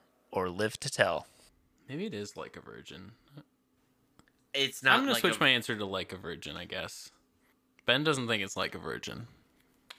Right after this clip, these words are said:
Speaker 3: I don't believe it's Like a Virgin. I'm gonna say Live to Tell.
Speaker 1: This might be my chance to sweep.
Speaker 2: Oh, no.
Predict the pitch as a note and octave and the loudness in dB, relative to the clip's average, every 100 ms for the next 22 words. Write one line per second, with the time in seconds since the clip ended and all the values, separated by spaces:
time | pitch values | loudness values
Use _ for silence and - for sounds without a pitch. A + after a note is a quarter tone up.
0 | - A2+ A2 A2+ G#2 G#2+ G2+ F#2 F#2+ F#2 | 2 2 2 -4 -4 -6 -6 -6 -6 -6
1 | F2+ F2+ F2+ F#2 - A#2 C#3 B2 - A2 | -10 -10 -10 -10 -4 -4 -4 -8 -6 -6
2 | G2 G2 F#2 E2+ F#2+ F#2 F#2 F#2 - - | -6 -10 -10 -8 -2 0 0 -4 -12 -20
3 | _ _ _ A2+ - B2 D3+ D3 D3 C#3+ | _ _ _ -2 4 4 4 2 2 4
4 | - C#3 F3 - - D3+ - D3+ B3+ - | 4 2 0 -4 -4 -4 0 2 2 0
5 | F#2+ F#2+ F#2+ F#2+ G2 G2 | -2 0 0 0 -2 -4